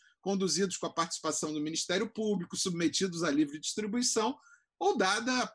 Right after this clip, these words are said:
as provas de, de empréstimo ao T S E para conduzir lá e verificar a existência de ilícitos eleitorais. Então,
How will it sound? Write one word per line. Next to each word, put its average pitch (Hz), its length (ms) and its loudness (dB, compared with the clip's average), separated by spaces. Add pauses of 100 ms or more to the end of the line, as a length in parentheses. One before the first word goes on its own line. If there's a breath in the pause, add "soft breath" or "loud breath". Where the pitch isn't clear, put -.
as 156 160 -2
provas 185 360 0
de, 190 300 0
de 160 220 -4
empréstimo 165 500 0
ao 190 160 0
T 170 80 0
S 165 320 0
E 160 140 2
para 196 160 -6
conduzir 185 500 -2
lá 160 320 2 (220 soft breath)
e 160 100 -2
verificar 170 500 -2
a 156 60 4
existência 165 580 -2
de 165 120 -2
ilícitos 160 440 -2
eleitorais. 165 840 -2 (520 soft breath)
Então, 233 380 0